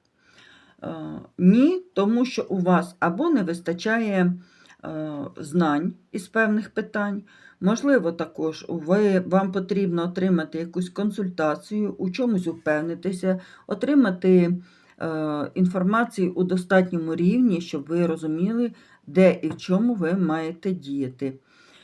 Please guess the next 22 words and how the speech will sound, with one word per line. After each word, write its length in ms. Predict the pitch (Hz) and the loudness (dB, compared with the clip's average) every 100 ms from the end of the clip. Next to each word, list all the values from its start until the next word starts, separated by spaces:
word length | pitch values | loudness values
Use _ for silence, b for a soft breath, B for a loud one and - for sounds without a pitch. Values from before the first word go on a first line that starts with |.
| b b - | b b -2
Також, 460 | 190 220 214 190 | 0 2 0 0
е, 260 | - 180 170 | 2 4 4
вам 380 | 165 202 196 190 | 4 2 4 4
на 100 | 180 | 4
цей 220 | 180 170 | 2 -2
день 280 | 165 170 175 | 0 0 0
така 300 | 180 175 160 | -2 -2 0
є 140 | 160 | 0
пропозиція, 840 | 156 156 160 156 160 233 - 190 165 | -2 -4 -2 -2 0 -2 -2 0 0
якщо 440 | 156 165 - 175 | 0 -4 -4 -6
хочете 400 | 175 160 - 160 | -4 -8 -6 -6
вирішити 560 | 151 160 151 - - 143 | -4 -4 -6 -12 -10 -8
питання, 680 | 220 - 160 170 196 170 156 | -6 -6 -4 0 0 0 -2
то 100 | 160 | -6
дивіться 480 | 139 156 190 185 156 | -4 -4 -6 -6 -6
на 140 | 156 | -6
нього 360 | 156 160 151 B B B B | -6 -6 -8 B B B B
не 200 | - 196 | 2 2
так, 380 | 190 202 254 269 | 2 0 -2 -2
як 220 | 160 139 | -8 -6
ви 220 | 165 190 190 | -2 -2 -2
звикли. 640 | 147 147 151 143 - 131 | -8 -4 -2 -4 -8 -10